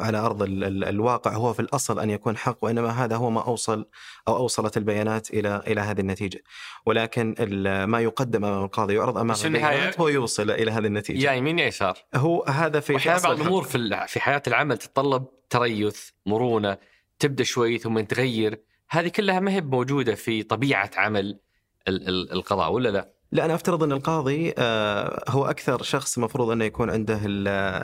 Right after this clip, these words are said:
Speaker 1: التحقق والوصول للبينات،
Speaker 2: أكيد.
Speaker 1: وأنه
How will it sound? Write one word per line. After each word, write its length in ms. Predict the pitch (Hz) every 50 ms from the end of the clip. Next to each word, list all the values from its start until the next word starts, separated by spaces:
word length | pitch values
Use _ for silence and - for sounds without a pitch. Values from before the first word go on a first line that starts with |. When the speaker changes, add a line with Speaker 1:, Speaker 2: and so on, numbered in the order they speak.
| - -
Speaker 1:
التحقق 720 | - - - - - 139 - _ - 117 110 110 110 -
والوصول 300 | 110 104 107 107 - 117
للبينات، 440 | 107 107 107 107 104 104 104 104 107
Speaker 2:
أكيد. 280 | 107 107 135 113 - -
Speaker 1:
وأنه 340 | - 131 127 120 120 123